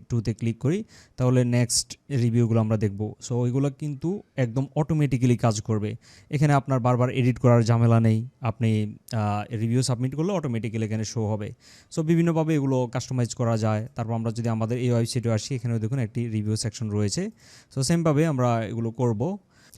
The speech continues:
So, আজকের ভিডিওটি যদি আপনার হেল্পফুল মনে হয়, তাহলে আপনি ভিডিওটি লাইক করতে পারেন, চ্যানেলটি সাবস্ক্রাইব করতে পারেন। So, আমরা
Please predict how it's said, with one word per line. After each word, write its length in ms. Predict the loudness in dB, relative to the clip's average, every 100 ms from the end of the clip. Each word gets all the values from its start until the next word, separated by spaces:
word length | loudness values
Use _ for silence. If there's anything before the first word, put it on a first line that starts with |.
| -20 _ _ -6
So, 60 |
আজকের 260 | -4 -2 -2
ভিডিওটি 340 | 2 2 2
যদি 200 | 2 2
আপনার 220 | 2 6
হেল্পফুল 280 | 6 6 4
মনে 240 | 2 4 4
হয়, 140 | 4
তাহলে 260 | 4 4 4
আপনি 400 | 2 0 0 -2 -4 0
ভিডিওটি 320 | 4 6 6
লাইক 240 | 6 4
করতে 240 | 2 -2 0
পারেন, 200 | -2 0
চ্যানেলটি 320 | 0 0 0
সাবস্ক্রাইব 340 | -2 -2 -2
করতে 240 | 0 -2 -2
পারেন। 340 | 2 2 0 -6 _ _ _ _
So, 120 | -2 2 4 2 0 -4 _
আমরা 580 | -2 0 2 2 0 -4